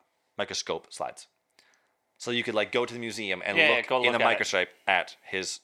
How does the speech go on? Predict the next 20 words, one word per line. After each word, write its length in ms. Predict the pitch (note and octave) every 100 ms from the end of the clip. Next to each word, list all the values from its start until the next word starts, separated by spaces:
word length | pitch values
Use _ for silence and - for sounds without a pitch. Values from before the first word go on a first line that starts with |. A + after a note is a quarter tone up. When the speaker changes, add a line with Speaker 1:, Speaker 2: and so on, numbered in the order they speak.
| -
Speaker 1:
I 20 |
can't 140 | -
say 80 | -
that 80 | C#2
word 100 | D2+
right 80 | D2
now. 80 | F#2+ -
Speaker 2:
No. 140 | B2 A2+ _ _ _
Speaker 1:
Look 320 | B2 A#2+ A#2+ -
at 120 | A2
his 100 | A#2+
brain. 200 | - C#3+ -
And 100 | A2
you'd 40 | G#2+
be 60 |
like, 100 | A2+ -
"Oh, 120 | F4+
okay, 160 | - - _ _ _
that's 140 | F3
weird." 160 | B2+ C3